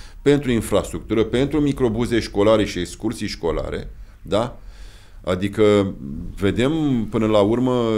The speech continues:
ne uităm în țările vecine și vedem performanțe la nu știu ce examene,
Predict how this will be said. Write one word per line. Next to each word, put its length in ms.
ne 120
uităm 380
în 120
țările 520
vecine 500
și 180
vedem 360
performanțe 760
la 80
nu 60
știu 120
ce 160
examene, 680